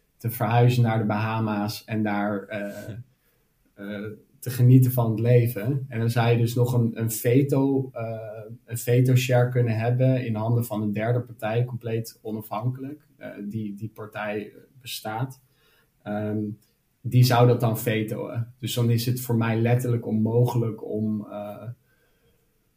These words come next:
Speaker 1: om, eh, om die winsten
Speaker 2: Ja,
Speaker 1: op, eh,
Speaker 2: om er ooit nog een winstgevend bedrijf voor jezelf van te maken, zeg maar.
Speaker 1: Ja, en
Speaker 2: Ja.
Speaker 1: dus w-, wat ik daar wel bij moet zeggen is dat dat natuurlijk niet betekent dat ik mezelf geen loon uit kan keren uit, eh,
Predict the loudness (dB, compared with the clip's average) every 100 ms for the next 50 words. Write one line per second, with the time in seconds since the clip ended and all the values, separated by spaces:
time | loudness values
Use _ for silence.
0 | _ _ -2 0 0 0 -2 -4 -4 -8
1 | _ 0 0 2 4 6 6 2 0 0
2 | 0 -2 -6 _ -10 -6 -2 0 0 -2
3 | -2 -2 -4 -4 -2 -2 -2 -6 -8 -14
4 | -12 -6 -2 -2 -2 -4 -4 -2 -4 -4
5 | -8 -6 -8 -8 -10 -14 -16 -16 -16 -16
6 | -20 _ _ _ 4 4 4 -2 -10 -16
7 | -4 2 4 6 4 -2 -8 -2 2 4
8 | 2 -4 -14 -18 -12 -8 -6 -8 -16 -18
9 | -12 -6 0 0 2 2 6 6 8 10
10 | 10 8 6 2 2 4 2 2 -2 2
11 | 4 8 8 6 4 2 2 0 0 -2
12 | -2 -2 -2 -4 -4 -4 -2 -2 -4 -4
13 | -6 -8 -10 -10 -10 -8 -10 -10 -12 -12